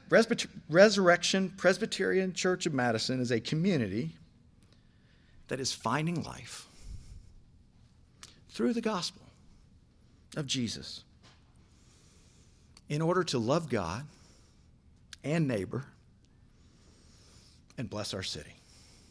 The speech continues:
That's a good vision. I'm sure that those words are familiar to you, and depending on how long you've been here,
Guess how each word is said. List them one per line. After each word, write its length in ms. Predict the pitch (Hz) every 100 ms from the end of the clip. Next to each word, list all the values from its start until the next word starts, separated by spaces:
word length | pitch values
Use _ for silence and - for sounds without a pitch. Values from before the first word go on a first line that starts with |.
| - - - - - - - - - - - - - - -
That's 160 | 415 -
a 40 |
good 120 | 320 262
vision. 300 | 294 143 - - - - - - - - - - - - - - - - - - - - - - - - - - - -
I'm 100 | 240
sure 180 | 233 262
that 120 | 202
those 180 | 190 175
words 220 | 175 160
are 100 | 151
familiar 460 | - 170 196 202 165
to 120 | 170
you, 120 | 170
and 60 | 139
depending 240 | 180 190
on 100 | 147
how 120 | 165
long 180 | 165 156
you've 140 | 139
been 140 | 131 190
here, 260 | 143 139